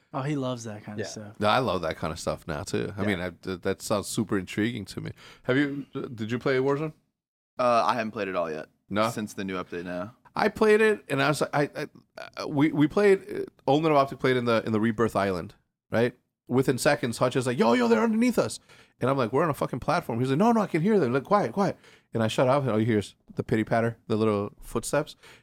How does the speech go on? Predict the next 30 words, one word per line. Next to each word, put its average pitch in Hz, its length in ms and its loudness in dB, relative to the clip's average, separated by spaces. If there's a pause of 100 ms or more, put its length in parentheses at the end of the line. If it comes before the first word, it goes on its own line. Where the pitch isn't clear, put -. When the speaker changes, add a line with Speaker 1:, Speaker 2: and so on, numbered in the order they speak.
Speaker 3:
And 131 120 -2
I'm 131 80 0
like, 131 80 0
"What 175 140 -2
the - 100 -2
hell?" 180 160 0
Invisible. 151 600 0
Some 156 200 -2
dude 165 140 2
was 165 120 -2
invisible 156 360 0
shooting 143 280 0
at 117 80 -2
me, 101 140 -6 (220)
killing 160 260 2
me, 110 140 -4 (260)
downing 160 360 4
me, 107 120 -6 (500)
out. 147 320 4 (160)
S-, - 380 -8
the 151 120 -8
same 175 240 2
thing 170 180 -2
for, 156 260 0
for 156 160 0
Hutch. 165 380 2
Speaker 2:
Hacking? 156 240 0
Speaker 3:
Invisible 185 380 4
dude. 180 280 0 (460)
Yeah. 233 300 4